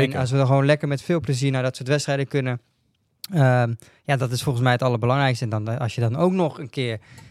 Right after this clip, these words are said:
Speaker 2: eh, naar zo'n eiland kan, dan is het helemaal geweldig.
Speaker 1: <laughs>
Speaker 2: Maar in principe, de wedstrijden die nu al gepland zijn, dat is al,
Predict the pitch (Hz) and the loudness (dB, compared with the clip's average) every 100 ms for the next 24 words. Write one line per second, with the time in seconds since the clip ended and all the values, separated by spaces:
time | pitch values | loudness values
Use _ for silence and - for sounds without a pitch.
0 | - - 127 117 113 113 117 127 175 165 | -14 -4 0 0 0 -2 -2 0 0 0
1 | - 160 147 139 127 143 139 143 131 110 | -2 -2 0 -2 0 0 2 2 0 -4
2 | 113 120 - _ - - 156 135 110 110 | -4 -6 -10 _ -2 2 4 2 -2 -2
3 | 117 - 202 208 208 208 127 135 - 131 | 0 2 2 4 4 4 2 2 2 2
4 | 131 147 170 170 - 160 143 139 123 117 | 4 4 4 2 0 -2 -2 -2 -4 -2
5 | 123 | -2